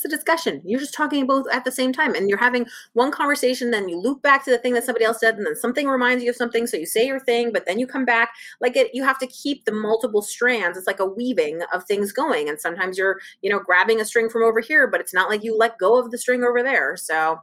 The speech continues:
anyway, all of that is to say, I think that, like, I often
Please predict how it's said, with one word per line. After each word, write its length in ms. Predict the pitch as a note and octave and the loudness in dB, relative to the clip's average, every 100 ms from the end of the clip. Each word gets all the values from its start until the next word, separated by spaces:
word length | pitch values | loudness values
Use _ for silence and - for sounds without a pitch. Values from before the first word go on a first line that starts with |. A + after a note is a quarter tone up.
| _ | _
anyway, 360 | C4 C#4+ F#3 D#3 - - - _ - | -2 0 0 -2 -8 -20 -20 _ 2
all 260 | D4+ F#4 F4 | 4 6 4
of 80 | B3+ | 4
that 180 | A3+ | 2
is 160 | A3 G#3+ | 2 -2
to 80 | G3 | -6
say, 640 | - G3+ C#3 C#2+ E2 G#3 _ _ _ - | 0 2 2 0 -6 -10 _ _ _ -2
I 120 | G#3+ | 0
think 280 | A#3 A#3 A#3 | -2 -2 2
that, 240 | G#3+ - | 0 2
like, 400 | F#3+ F#3+ G3 - _ - | 0 0 -2 -10 _ 2
I 600 | G#3+ G3+ G3 G3+ G3+ - - | 4 6 6 4 2 -4 -2
often 680 | F#3 C4 - D4 C4+ C4+ C#4+ | 2 2 2 -2 -2 -2 -6